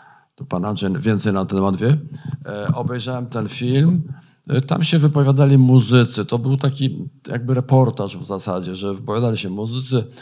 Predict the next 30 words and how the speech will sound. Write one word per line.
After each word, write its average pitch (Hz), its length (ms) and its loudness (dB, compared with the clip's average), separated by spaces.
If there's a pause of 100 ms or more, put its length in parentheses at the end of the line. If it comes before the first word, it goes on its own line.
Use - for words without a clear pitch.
(160)
jak 95 200 -4
to 95 140 -4
było, 135 560 2
łącznie 139 680 4
z - 140 -2
tym, 120 440 2 (760)
e, - 60 -4 (680)
co - 180 4
się 143 140 2
z 131 80 2
nim 135 120 6
stało, 98 420 0
czy 110 520 -2 (220)
popełnił 123 340 4
samobójstwo, 139 680 6 (420)
czy 127 320 6 (360)
nie 123 260 10
popełnił 98 360 2
samobójstwa, 82 520 0
czy 101 160 0
wypadł. - 320 2 (680)
To 104 120 0
zaraz 110 260 6
do 98 100 0
tego 92 220 0
przejdę. 101 400 6 (960)
Drugi 131 400 8
film 95 320 2
to 98 160 0
był 101 300 2